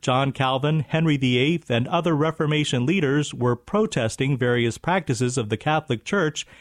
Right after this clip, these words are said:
and forming Protestant religions. In an effort to maintain its power and influence,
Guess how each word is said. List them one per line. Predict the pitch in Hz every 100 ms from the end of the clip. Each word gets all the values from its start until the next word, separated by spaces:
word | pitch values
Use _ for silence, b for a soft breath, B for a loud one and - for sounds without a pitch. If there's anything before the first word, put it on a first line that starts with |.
| B
and | 127 -
forming | 160 147 139 131
Protestant | - 180 190 170 - 123
religions. | 135 151 180 123 95 - - _ _ B B B -
In | 131
an | 127
effort | 147 151 143
to | 135
maintain | 120 117 151 151
its | 120 -
power | - 147 156 156 143
and | 113
influence, | 139 190 131 113 143 -